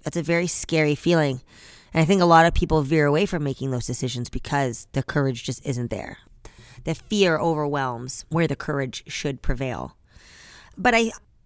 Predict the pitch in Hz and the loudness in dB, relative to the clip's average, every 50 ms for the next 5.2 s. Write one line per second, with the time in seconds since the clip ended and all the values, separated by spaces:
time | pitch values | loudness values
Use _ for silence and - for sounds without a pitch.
0 | _ _ - 190 175 190 - - - 240 254 277 285 254 240 220 202 180 170 165 | _ _ -12 -6 -4 -4 -2 -2 0 0 2 0 0 0 0 0 2 2 2 0
1 | 170 185 - - - - _ - 180 185 180 170 165 165 160 - - - - - | 0 -2 -4 -8 -18 -20 _ -12 -4 2 4 4 4 4 2 0 -2 -8 -8 -8
2 | - - - - - - - - _ - - - 175 190 180 165 147 127 127 - | -14 -18 -20 -20 -20 -20 -20 -20 _ -18 -12 -8 -8 -6 -6 -8 -8 -10 -12 -12
3 | - - 151 160 175 180 170 151 131 120 - - - - - - - - - - | -10 -8 -6 -6 -4 -4 -4 -4 -6 -8 -12 -16 -20 -20 -20 -20 -20 -20 -20 -20
4 | - - - - - - - - - - - - 233 269 277 226 208 202 277 285 | -20 -20 -20 -20 -20 -20 -20 -20 -20 -14 -6 0 2 2 2 2 2 0 0 2
5 | 254 - - - | 2 0 0 0